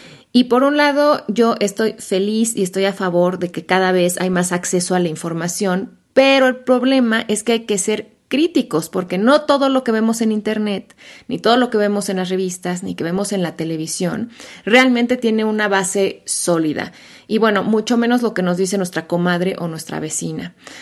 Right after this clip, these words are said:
Así es que por eso también hay, puede ser que las personas crean que están comiendo sano, y la verdad es que no. Y también porque, desgraciadamente, la industria alimentaria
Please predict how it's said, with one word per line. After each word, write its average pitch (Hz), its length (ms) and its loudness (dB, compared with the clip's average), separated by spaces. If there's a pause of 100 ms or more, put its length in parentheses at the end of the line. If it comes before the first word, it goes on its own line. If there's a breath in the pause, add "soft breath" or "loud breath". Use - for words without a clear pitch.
(200 loud breath)
Así 220 260 2
es 254 160 4
que 269 140 2
por 262 240 4
eso 262 260 4
también 240 600 0
hay, 214 480 2
puede 233 340 2
ser 226 400 0
que 208 100 0
las 196 180 2
personas 208 440 -2
crean 247 440 2
que 180 60 0
están 190 240 -2
comiendo 202 420 -2
sano, 175 460 -4
y 226 120 2
la 220 120 2
verdad 233 260 0
es 262 140 0
que 269 140 -2
no. 311 240 0 (240 loud breath)
Y 240 100 2
también 254 280 4
porque, 269 520 2
desgraciadamente, 233 920 2
la 226 120 0
industria 233 500 2
alimentaria 220 800 0